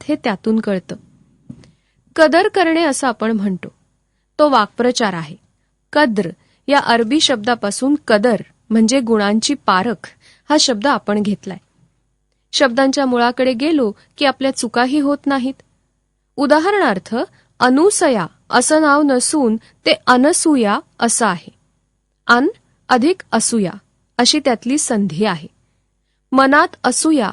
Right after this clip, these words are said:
कंसात मत्सर नसलेली अशी ती अनसूया. हे कळल्यावर शब्द मनात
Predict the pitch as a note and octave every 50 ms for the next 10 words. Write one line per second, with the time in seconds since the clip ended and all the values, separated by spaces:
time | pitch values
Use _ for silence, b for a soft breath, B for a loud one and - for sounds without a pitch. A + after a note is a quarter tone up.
0 | - _ - B3+ A#3+ A#3+ - C#4 C#4+ E4+ - - - A3 G#3+ A3 A3+ - - -
1 | - - E4 F4+ F4+ D#4 C4+ A#3 A3 - - - B3+ C4+ D4 D4+ F#4 F#4+ D#4+ C#4+
2 | - - E4 F4 - - E4+ F#4 A4 - - C#4+ C4 B3 A#3+ - - G#3+ F#3+ F3
3 | D#3+ - _ _ _ _ _ _ _ _ _ _ _ _ _ - - D4+ D4+ -
4 | C#4+ B3 A#3 A#3 B3 C#4 C#4+ A#3 G#3+ A3 C4 - - C4 A3+ G#3 G3 A#3 C4+ B3+
5 | A3 G3 G3+ G#3